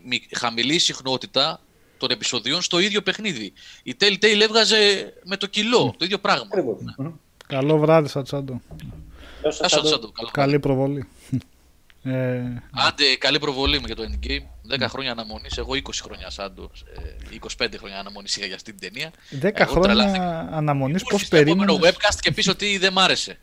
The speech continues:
Speaker 1: Αυτό σου λέω μόνο.
Speaker 2: Το νου σου.
Speaker 1: Διάβασα και τα κόμιξ που μου στείλες. Ευχαριστώ. Πολύ ενδιαφέροντα ήτανε.
Speaker 2: Μμ.
Speaker 1: Έμαθα κάποια πράγματα για τη Miss Marvel και την Captain Marvel και τις διαφορές και πώς προέκυψε η μία από την άλλη. Να είσαι καλά.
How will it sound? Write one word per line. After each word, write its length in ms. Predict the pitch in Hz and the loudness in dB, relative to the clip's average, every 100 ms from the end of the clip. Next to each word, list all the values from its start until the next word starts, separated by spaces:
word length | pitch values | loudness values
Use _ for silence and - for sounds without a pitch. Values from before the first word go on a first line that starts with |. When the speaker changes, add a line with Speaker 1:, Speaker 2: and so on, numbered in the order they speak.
| - | -14
Speaker 1:
Αυτό 200 | - - | -10 -6
σου 140 | 131 101 | -8 -8
λέω 100 | 90 | -14
μόνο. 140 | 80 _ _ _ | -16 _ _ _
Speaker 2:
Το 120 | 139 | -2
νου 200 | 131 151 | 2 4
σου. 140 | 135 107 | 2 2
Speaker 1:
Διάβασα 340 | 147 175 - | 2 2 0
και 60 | - | -6
τα 80 | 123 | -8
κόμιξ 280 | 127 127 - | -8 -10 -12
που 100 | 107 | -14
μου 60 | - | -18
στείλες. 220 | - 160 | -8 -8
Ευχαριστώ. 560 | - 120 107 - 135 170 _ _ | -2 -2 -2 -4 -6 -8 _ _
Πολύ 220 | 120 123 | -6 -2
ενδιαφέροντα 480 | 123 107 101 98 90 | -2 -2 -10 -10 -12
ήτανε. 300 | 104 139 165 131 | -8 -8 -6 -8
Speaker 2:
Μμ. 80 | 104 - | -10 -6
Speaker 1:
Έμαθα 320 | 123 117 113 | -6 -6 -6
κάποια 240 | 120 117 | -6 -6
πράγματα 400 | 107 117 107 104 | -4 -4 -4 -10
για 100 | 107 | -14
τη 100 | 101 104 | -14 -10
Miss 240 | 110 104 110 | -10 -8 -8
Marvel 220 | 104 98 - | -10 -14 -16
και 140 | 101 | -16
την 120 | 104 101 | -10 -8
Captain 60 | |
Marvel 500 | 107 101 104 107 101 - | -8 -10 -16 -14 -16 -18
και 80 | 98 | -20
τις 140 | - | -18
διαφορές 440 | 104 101 98 101 - | -16 -16 -14 -16 -18
και 80 | _ | _
πώς 140 | 95 | -20
προέκυψε 400 | - 95 - - 92 | -20 -20 -16 -16 -16
η 20 | |
μία 80 | 95 | -20
από 100 | - | -20
την 120 | - | -20
άλλη. 100 | 82 _ _ _ _ _ - | -20 _ _ _ _ _ -10
Να 60 | |
είσαι 120 | 104 | -10
καλά. 260 | - 101 | -8 -10